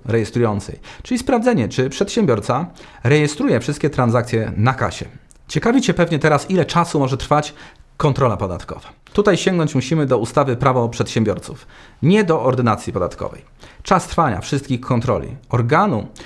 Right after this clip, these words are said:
u przedsiębiorcy w jednym roku kalendarzowym nie może przekraczać w odniesieniu do mikroprzedsiębiorców dwunastu dni i odpowiednio więcej w przypadku większych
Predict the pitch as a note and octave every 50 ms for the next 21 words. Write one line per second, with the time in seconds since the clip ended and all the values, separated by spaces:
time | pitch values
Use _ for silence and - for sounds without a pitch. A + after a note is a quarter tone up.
0 | - - - - - - - - - C3+ C3+ C3+ B2+ C3+ - - - - - A3+
1 | G#3+ D#3 B2 G2 F2 - - - - G2+ C3+ G3+ A3 G3+ D#3 C3 D3+ F#3+ F3+ -
2 | D3 B2 G#2+ - - A3+ C4 B3+ A3 E3+ A#2+ A2+ G2+ F#2 G2+ A#2+ - - A#2+ D3
3 | G#3+ A#3+ G#3 C3+ C3 A#2 - A#2 G#2+ - D#3+ F3+ F3+ F3+ D#3 D3+ - - G#2+ G2+
4 | C#3+ D3+ D3 D3 C#3+ C#3 - B2 G#2 G2+ F#2+ F#2 - - - - - A#2+ D#3+ E3+
5 | G3+ G3 F#3+ - F#3+ F3+ - - G3 F3 D#3 C3 A#2+ - F3+ G3 G3 - - -
6 | A2 C3 C3 A#2 A2+ A#2 A#2 - F3 G3+ A#3 F3 G2+ - - - _ _ _ _
7 | - D3+ - F3 E3 - - - D#3+ C3+ D#3 E3+ D#3+ C3 B2 A2+ G#2+ C#3 G3+ A#3
8 | B3 - - - G#2 G#2+ - - - - - - - C4 C4 - D#3 - - -
9 | A#2 A2+ G#2+ G#2 - A2+ G#2 G#2 -